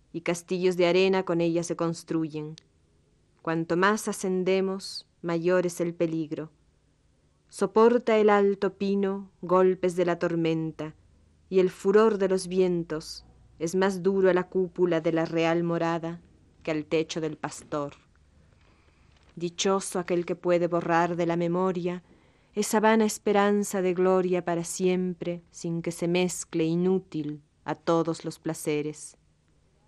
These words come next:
Quien lejos, retirado del gentío importuno, habitando su casa,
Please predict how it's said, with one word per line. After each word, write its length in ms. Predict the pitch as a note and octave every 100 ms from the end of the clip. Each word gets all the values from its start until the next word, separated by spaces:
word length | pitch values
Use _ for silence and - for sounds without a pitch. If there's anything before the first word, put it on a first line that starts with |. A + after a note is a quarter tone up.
| _
Quien 320 | - F3+ E3+ F3
lejos, 640 | F#3+ F#3 G#3 G#3+ - - _ _ _ _ _ _
retirado 580 | - F#3+ G3 G3 G#3 A3+
del 160 | G#3+ G#3
gentío 500 | - G3 F#3+ G3+ G3
importuno, 920 | F#3+ F#3 F#3 E3+ - F#3+ G3 G3 G3+ _ _ _ _ _ -
habitando 640 | E3 F3 E3+ G3+ A3 G#3+
su 180 | - G3+
casa, 500 | F3+ E3 - E3